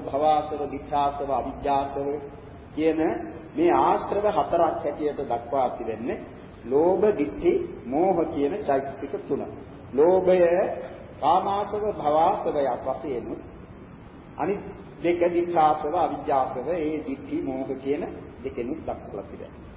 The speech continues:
ඒ වගේමයි යෝ-, ඕඝ. ඒවා ආසව කීවේ බොහෝ කලක් සංතානගතව පල් වලින් පවත්නා බැවින් හා ඒ වගේම මේ ඒ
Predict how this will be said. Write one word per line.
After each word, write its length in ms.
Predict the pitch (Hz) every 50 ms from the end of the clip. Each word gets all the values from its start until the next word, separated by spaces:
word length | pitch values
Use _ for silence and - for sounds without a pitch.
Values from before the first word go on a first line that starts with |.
| - - -
ඒ 180 | - 175 214
වගේමයි 580 | 180 160 151 151 190 202 170 139 131 135 180 208 185
යෝ-, 260 | 175 180 185 180 185 - -
ඕඝ. 440 | 151 190 226 220 208 - - - - - - - - - - - - - - - - - - - - - - -
ඒවා 400 | 147 156 175 175 170 165 165 165 165 170 - - - - 131 147
ආසව 420 | 175 220 247 254 - - 427 - 214 202
කීවේ 640 | - 208 208 202 202 185 190 190 190 196 220 294 - - - - - - - - - - - - -
බොහෝ 400 | - - 160 175 208 226 233 220
කලක් 420 | 226 226 185 175 165 156 165 - - - - - - - - - - - -
සංතානගතව 1080 | - - 156 151 - - - - 175 175 180 170 160 147 139 151 147 - 139 127 120 127 143 190 - - - -
පල් 220 | - 135 151 170
වලින් 340 | 165 160 160 147 147 151 - - - - - - - - -
පවත්නා 600 | - - 127 156 156 - - - 135 131 127 120
බැවින් 340 | 113 - 123 123 120 117 110 - - - -
හා 360 | - - 143 135 117 110 113 - - - - - - - - - - - - - - - - - -
ඒ 100 | - 151 185
වගේම 400 | 196 196 202 208 208 208 202 208 202 226 - 415 - - - - - - - - - - - - - - - - -
මේ 400 | - 127 147 151 151 151 151 147 143 143 139 143 - - - - - - - - - - - - - - - - - - - - - - - - - -
ඒ 340 | 110 110 110 110 107 107